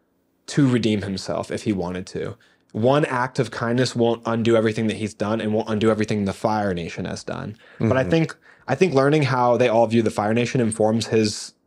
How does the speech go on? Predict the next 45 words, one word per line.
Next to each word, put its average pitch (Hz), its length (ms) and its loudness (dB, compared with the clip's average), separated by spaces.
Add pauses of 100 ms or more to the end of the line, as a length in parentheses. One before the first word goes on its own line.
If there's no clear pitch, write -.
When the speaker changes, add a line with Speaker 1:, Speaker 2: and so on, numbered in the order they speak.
Speaker 1:
journey 120 640 0 (100)
in 113 160 2
the, 104 360 2
the 110 100 0
third 98 420 0 (320)
season, 95 500 -4
the 113 120 -4
book 107 220 -2
three, 107 280 2
where 98 260 2 (360)
his, 117 220 0
his 131 200 0
journey 139 460 2 (340)
ceases 139 400 0
to 131 80 0
be 123 120 4
about 110 360 2
redeeming 113 380 2
himself 110 440 0
and 113 140 0
begins 110 300 0
to 113 100 -2
be 110 100 4
about 101 200 2
redeeming 95 380 -4
the 92 60 -6
Fire 98 280 -4
Nation. 87 440 -10 (380)
So, 117 380 0 (960)
uh, 110 240 4 (520)
I, 151 180 2
I 147 100 4
just 147 200 2
really 123 180 6
love 104 220 4
that 95 160 0
episode. 120 560 0 (260)
And 117 100 0
I'm 127 80 2
gonna 147 140 6
kinda 143 240 2
skip 123 240 0
ahead 110 300 2
here 113 300 4
to, 107 300 0